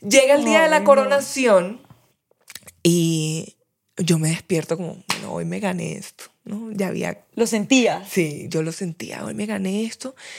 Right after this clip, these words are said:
Speaker 1: Me levanto, voy al cuarto de mi mamá como a, a pompearlos a ellos también. Y volteé a mi mamá con la cara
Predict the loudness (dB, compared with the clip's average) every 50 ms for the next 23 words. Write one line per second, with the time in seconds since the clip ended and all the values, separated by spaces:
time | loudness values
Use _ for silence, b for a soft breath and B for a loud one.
0 | B B B 0 0 2 2 2 0 -2 -2 -2 -2 0 0 0 -2 -2 -2 -4
1 | -4 -2 -4 -8 -8 -6 -6 -6 -6 -6 -6 -8 -10 -10 -12 -10 -10 -10 -12 -14
2 | _ _ _ _ _ _ _ _ 0 0 0 -2 0 2 2 2 2 2 0 0
3 | 0 0 2 2 2 2 0 -2 -2 0 2 0 0 0 -2 -2 -2 -2 -2 -2
4 | -2 -2 -2 -2 -8 _ b b b b b b b b b b b b b b
5 | b _ _ _ _ _ _ _ _ _ _ _ _ _ _ _ _ _ _ _
6 | _ _ _ _ _ _ -4 -2 0 0 -2 -2 -2 -4 -4 -2 -2 -2 -2 -2
7 | -2 -4 -4 -6 -6 -6 -4 -6 0 2 2 2 2 0 -2 -6 -6 -12 _